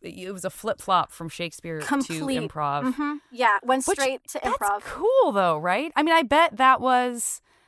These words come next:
Speaker 1: was it jarring or was, or was it jarring in a great way, or was it kind of, like, weirdly, like,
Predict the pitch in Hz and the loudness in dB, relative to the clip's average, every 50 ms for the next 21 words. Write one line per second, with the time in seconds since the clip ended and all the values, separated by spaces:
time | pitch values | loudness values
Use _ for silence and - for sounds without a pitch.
0 | _ _ _ _ _ _ - 247 262 269 269 208 185 165 220 226 226 247 277 311 | _ _ _ _ _ _ -2 0 0 0 0 -2 -2 0 4 6 6 6 6 4
1 | 339 370 370 320 - 233 240 226 208 240 214 196 - - 233 226 214 226 202 202 | 0 0 -2 -2 0 0 0 0 0 -2 -2 -2 -2 0 0 0 0 0 -2 -2
2 | 175 - 208 214 214 208 202 190 170 156 160 160 196 208 220 - 262 277 285 302 | 0 2 2 2 2 2 0 -4 -4 -6 -4 -2 -2 -2 -2 -2 -2 0 0 0
3 | 320 - 254 269 247 262 269 233 269 - - 226 277 294 320 269 277 262 240 - | -2 -2 -2 -2 0 -2 -2 -2 -4 -4 0 0 0 0 0 0 -2 -4 -4 -4
4 | 175 165 170 196 247 269 285 302 302 240 262 269 277 269 254 254 247 247 - _ | -8 -10 -6 -4 -4 -2 -2 -2 -4 -4 -4 -4 -2 -2 -2 -4 -4 -6 -8 _
5 | _ _ _ - 208 226 226 214 208 - - - - | _ _ _ -4 2 4 4 4 2 -2 -8 -20 -20